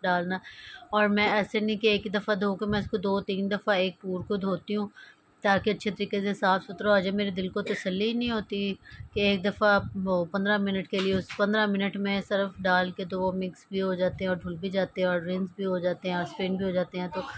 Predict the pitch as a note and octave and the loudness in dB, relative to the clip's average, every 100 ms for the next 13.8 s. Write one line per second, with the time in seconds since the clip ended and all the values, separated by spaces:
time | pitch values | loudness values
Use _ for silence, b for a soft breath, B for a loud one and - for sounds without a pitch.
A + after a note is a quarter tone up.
0 | B B B B A3+ A3+ A3 B3 A#3+ - | B B B B 4 4 4 2 2 2
1 | A3 A3 A#3+ A3 G3+ G#3+ A3+ A3 A#3 A3 | 2 2 4 4 4 2 2 4 4 4
2 | A#3 A3+ G#3 G#3 A3 G#3 A3 G#3 G#3 G#3+ | 4 2 0 2 0 2 0 2 2 2
3 | G#3 G#3 - G#3 G#3+ G3+ G3 G#3 G3+ - | 0 -4 -6 -4 0 0 0 0 -2 -2
4 | G#3 G3+ G3 F#3 A3 F#3 F#3 F#3 F#3 - | -2 0 0 -2 -4 -2 0 0 -2 -2
5 | F#3+ F#3+ F#3 F#3 - F3+ F#3 F#3+ F#3+ G3 | 0 0 0 -2 -4 -4 -2 -2 0 0
6 | G3+ F#3+ F#3 F3+ G#3 F#3+ F3+ F#3 F#3+ G3 | 0 0 -2 -2 -4 -4 -4 -6 -6 -8
7 | F3+ F3+ F3 G3 G3 G3+ G3+ - G#3 - | -10 -8 -6 -4 -2 -2 -2 -4 -10 -12
8 | B B B B G#3 G3+ G3+ G3+ A3 A#3 | B B B B -2 2 4 4 2 2
9 | G#3+ G3+ F#3 F#3+ F#3+ G3 F#3+ F#3 F#3 F#3+ | 0 -2 0 0 0 0 -2 -4 -4 -2
10 | F3+ G3 F#3 F#3+ F#3+ F3+ F#3 F#3+ F#3 F3 | -2 -4 -4 -2 0 2 2 0 -2 -2
11 | F3+ E3+ F3+ F3+ F#3+ F#3 F3+ F#3 F3+ F#3 | -2 -2 -2 -2 -2 -2 -4 -2 0 0
12 | F#3 G3 G3+ F#3+ F#3 F#3 F#3 F#3 F3+ F#3 | 0 0 -2 -2 0 0 0 -2 -2 -4
13 | G3 F#3 E3 F3+ - F#3+ G3+ | 0 0 0 -6 -2 0 0